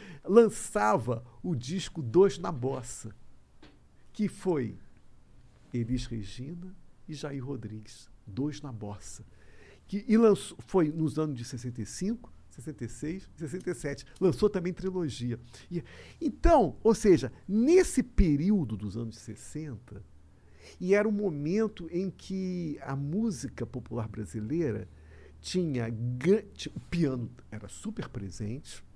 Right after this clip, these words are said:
piano muito presente, e os arranjos,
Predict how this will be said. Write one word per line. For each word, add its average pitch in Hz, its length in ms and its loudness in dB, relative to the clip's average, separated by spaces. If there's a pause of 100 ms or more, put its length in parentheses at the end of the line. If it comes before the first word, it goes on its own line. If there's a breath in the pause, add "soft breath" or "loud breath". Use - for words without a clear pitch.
piano 107 260 -6
muito 113 320 -4
presente, - 720 -10 (640 loud breath)
e 208 240 2 (240)
os 226 200 2
arranjos, 185 920 0